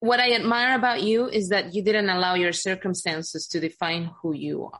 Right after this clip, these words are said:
are today, right? You, you took it, um, you took all of that and you truly made what you wanted to happen, made, made what you wanted to happen possible. And now you're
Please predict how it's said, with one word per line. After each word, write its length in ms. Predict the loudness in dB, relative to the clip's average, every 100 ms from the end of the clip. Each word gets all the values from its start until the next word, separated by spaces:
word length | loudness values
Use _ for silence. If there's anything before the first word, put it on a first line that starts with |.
| -6
are 240 | -4 -4
today, 520 | -6 -6 -6 -8 -12 _ _
right? 280 | -6 -6 -4
You, 280 | -2 -4 -4
you 240 | -4 -4 -6 -6
took 280 | -2 0 2
it, 280 | 0 -2 -2
um, 280 | -4 -4 -10 -18 -6
you 100 | -4
took 300 | 0 0 2
all 220 | 0 2
of 160 | 0 0
that 340 | -4 -4 -8 -10 -20 -8 -2
and 180 | 2
you 120 | 2 0
truly 720 | 0 4 4 4 2 0 -4 _ -4
made 680 | 0 2 4 4 2 0 -2
what 380 | 0 -2 -2 -8
you 260 | -2 0 2
wanted 420 | 2 0 -4 -8 _ _ _ -4
to 120 | -2
happen, 520 | -2 -4 -2 -2 0
made, 280 | -2 -2 0
made 280 | 0 0 -2
what 240 | -2 0
you 80 | 0
wanted 260 | 0 -2 -4
to 80 |
happen 340 | -4 -4 -6 -10
possible. 640 | -6 -4 -4 -8 -12 -14 -14 -18 -18 -20 -10 -2
And 200 | 2 2
now 220 | 2 2
you're 500 | 4 4 2 0